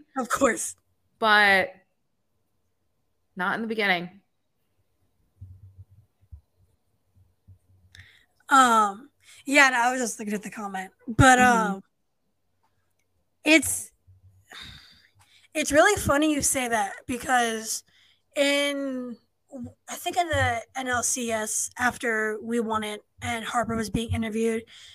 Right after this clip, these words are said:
Speaker 1: he said, "Baseball is a what have you done for me lately sport."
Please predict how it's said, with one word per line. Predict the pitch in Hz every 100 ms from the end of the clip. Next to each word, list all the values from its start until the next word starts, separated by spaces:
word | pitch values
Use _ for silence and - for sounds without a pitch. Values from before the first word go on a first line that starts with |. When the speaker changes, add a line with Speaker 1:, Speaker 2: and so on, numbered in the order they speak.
| - - _ _ _ - - _ -
Speaker 1:
he | - 294
said, | - 294 277 233
"Baseball | 269 285 - - 294 285 285
is | 269 262 247 226 247
a | 240 240 226 214 214 214 -
what | 220 240 262 -
have | 240 226
you | 226
done | 220 208
for | 247
me | 226 214
lately | 208 208 214 208 202
sport." | - - 220 196